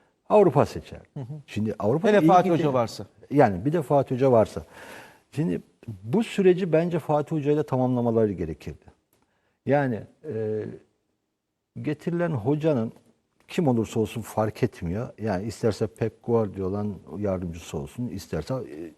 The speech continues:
Speaker 1: başka bir hocanın yardımcısı olsun. Geldiği yerin neden geldiğini çok iyi bilmesi gerekiyor. Yani Galatasaray'ın bu durumdan çıkaracak bana göre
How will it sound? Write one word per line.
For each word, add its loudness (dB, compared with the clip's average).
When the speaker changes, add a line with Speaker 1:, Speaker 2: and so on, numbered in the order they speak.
Speaker 1:
başka 0
bir 4
hocanın -2
yardımcısı -6
olsun. -8
Geldiği 2
yerin -2
neden 2
geldiğini 2
çok -8
iyi -4
bilmesi -6
gerekiyor. -16
Yani 0
Galatasaray'ın 0
bu -2
durumdan -2
çıkaracak 0
bana 4
göre -2